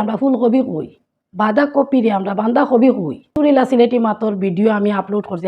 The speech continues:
আমি যে খালি সিলেটি ভাষায় মাতি, এই বাজারও গেলাম আর ওটা কিনলাম আর ওটা কিনলাম,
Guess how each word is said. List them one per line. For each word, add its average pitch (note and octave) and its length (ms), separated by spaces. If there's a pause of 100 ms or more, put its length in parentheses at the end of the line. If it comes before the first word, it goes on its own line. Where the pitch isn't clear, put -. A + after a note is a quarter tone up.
আমি G#3 160
যে A#3 80
খালি G#3+ 200
সিলেটি G#3+ 380
ভাষায় G3+ 440
মাতি, F#3 320 (440)
এই G#3 180
বাজারও G3 460
গেলাম G3 260
আর G3+ 100
ওটা G3+ 240
কিনলাম G3+ 320
আর F3 140
ওটা G3+ 160
কিনলাম, F#3 280